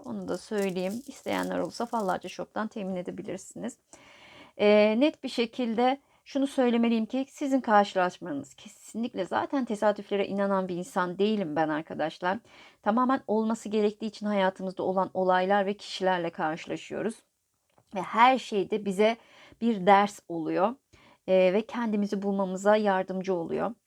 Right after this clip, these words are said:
Şükürler olsun diyorum. Ve siz de aklınızdaki kişiyle kadersel bir süreçten geçmişsiniz, geçiyor olabilirsiniz.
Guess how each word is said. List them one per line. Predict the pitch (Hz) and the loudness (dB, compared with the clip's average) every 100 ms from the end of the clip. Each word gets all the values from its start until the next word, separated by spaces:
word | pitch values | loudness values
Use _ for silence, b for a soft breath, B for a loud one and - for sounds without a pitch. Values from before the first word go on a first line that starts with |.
| _ _ | _ _
Şükürler | - - 190 185 | -20 -8 -2 0
olsun | 175 165 - 165 | 0 -4 -12 -10
diyorum. | - 147 165 - b b b | -6 -4 -4 -10 b b b
Ve | 202 | -2
siz | 202 349 330 - | 2 2 2 8
de | 202 220 b b - | 8 8 b b -2
aklınızdaki | 262 - 254 247 254 247 | -2 -2 -8 -6 -6 -8
kişiyle | - 220 - 202 202 214 b b | -10 -16 -6 4 6 6 b b
kadersel | - 214 214 226 226 - 285 285 202 | -2 0 2 2 0 4 6 6 4
bir | 233 240 | 2 2
süreçten | - 208 202 196 220 214 190 | -2 0 0 0 -4 -4 -2
geçmişsiniz, | 190 - 170 - - 233 240 196 | -2 -4 -14 -12 -6 -4 -4 -4
geçiyor | 208 - 202 185 | -4 -2 -2 0
olabilirsiniz. | 170 170 - 180 202 - 240 | 0 -2 -2 -4 -6 -6 -8